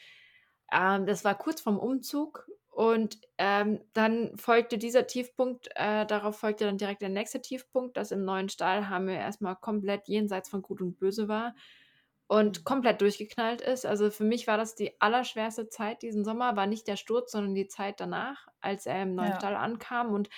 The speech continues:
Speaker 1: sich aufgeführt hat wie ein dreijähriger bekloppter Trakehner in einem,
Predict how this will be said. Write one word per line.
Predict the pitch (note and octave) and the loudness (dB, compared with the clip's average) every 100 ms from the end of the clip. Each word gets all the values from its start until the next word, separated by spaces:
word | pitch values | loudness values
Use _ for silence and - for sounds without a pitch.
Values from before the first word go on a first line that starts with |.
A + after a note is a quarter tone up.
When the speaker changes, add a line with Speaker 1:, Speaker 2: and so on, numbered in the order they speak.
| - - _ | -18 -20 _
Speaker 1:
sich | A3 - | -4 0
aufgeführt | - A3+ A#3+ - C4+ B3+ | 0 0 -6 0 2 2
hat | B3 A#3+ - | -2 -4 -6
wie | A3+ A#3+ - | -4 -4 -4
ein | A3+ A3+ G#3 - - | -4 -2 -4 -8 -10
dreijähriger | - G#3+ A#3 A#3 A3 G#3 | -2 2 2 2 0 -2
bekloppter | G#3+ - A3+ A3+ | -4 -4 -6 -6
Trakehner | A3 F#3 - G#3 A3+ C#4+ F4+ _ _ _ _ _ - | -6 -8 -4 -2 -2 -4 -8 _ _ _ _ _ 2
in | A3+ A3 | 4 6
einem, | G#3 G3+ | 4 2